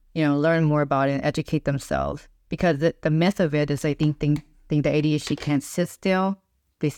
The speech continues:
they can't sit still or they can't function. And they, like, they're not smart or whatever.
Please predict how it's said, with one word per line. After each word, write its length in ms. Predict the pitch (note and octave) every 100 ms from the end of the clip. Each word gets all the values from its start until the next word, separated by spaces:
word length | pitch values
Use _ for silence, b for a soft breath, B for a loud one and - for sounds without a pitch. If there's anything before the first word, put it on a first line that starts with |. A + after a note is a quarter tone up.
| -
they 140 | - D#3
can't 200 | F3 D3
sit 200 | - F3+
still 480 | - F3+ F3 F3 D#3
or 160 | D3+
they 120 | D3
can't 300 | D3 E3 C#3+
function. 460 | C3 D#3+ D#3+ D3+ E3
And 280 | D#3 D#3 C#3+
they, 200 | C#3 C#3
like, 300 | C#3 C3+ - _ _ _ -
they're 100 | D#3+
not 220 | D3 C3+
smart 680 | - D3+ D#3 D#3 D3+ D3+ C#3+
or 80 | D3
whatever. 540 | D3+ D3 C3+ C3